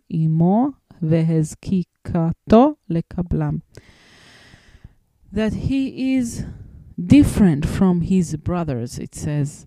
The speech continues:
in, uh, Aramic, "פרישה דאוכי היא," like it says in ויקרא chapter כ"ב,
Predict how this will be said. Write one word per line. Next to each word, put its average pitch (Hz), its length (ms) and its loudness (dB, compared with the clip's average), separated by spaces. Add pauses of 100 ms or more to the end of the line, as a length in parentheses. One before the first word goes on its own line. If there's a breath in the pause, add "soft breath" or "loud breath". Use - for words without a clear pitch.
in, 139 520 -6 (200)
uh, - 40 -12
Aramic, 147 580 0 (100)
"פרישה 151 460 -10
דאוכי 151 760 -10 (200)
היא," 262 320 2 (1040 soft breath)
like 175 180 -8
it 156 120 -6
says 160 240 0
in 156 180 -2
ויקרא 147 580 -6
chapter 143 380 -6
כ"ב, - 420 -6